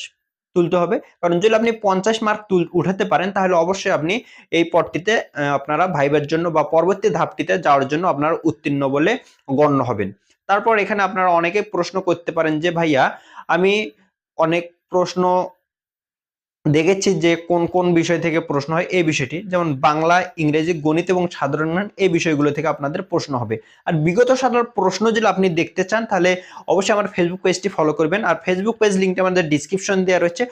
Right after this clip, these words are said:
আমরা Facebook পেজে কিন্তু বিগত সালের যত প্রশ্ন রয়েছে আমরা দিয়ে দিয়েছি, যে দুই হাজার চব্বিশ সালে যে পরীক্ষাটি হয়েছে এখানে প্রশ্নগুলো দেওয়া আছে।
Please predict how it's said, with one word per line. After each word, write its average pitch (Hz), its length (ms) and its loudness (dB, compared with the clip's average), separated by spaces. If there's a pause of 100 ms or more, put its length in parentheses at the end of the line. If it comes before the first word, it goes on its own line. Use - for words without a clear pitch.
(220)
আমরা 170 220 2
Facebook 185 300 -2
পেজে 185 180 2
কিন্তু 196 160 0
বিগত 165 340 2
সালের 180 320 -2 (140)
যত 180 280 0 (400)
প্রশ্ন 151 280 -2
রয়েছে 151 240 0
আমরা 160 160 0
দিয়ে 139 260 2 (140)
দিয়েছি, 143 340 0
যে 180 160 0 (400)
দুই 143 120 0
হাজার 165 240 4
চব্বিশ 165 240 -2
সালে 196 160 2
যে 175 120 -2 (160)
পরীক্ষাটি 165 400 -2
হয়েছে 151 340 0 (100)
এখানে 151 200 -2
প্রশ্নগুলো 143 440 -2
দেওয়া 135 300 2
আছে। 104 200 -6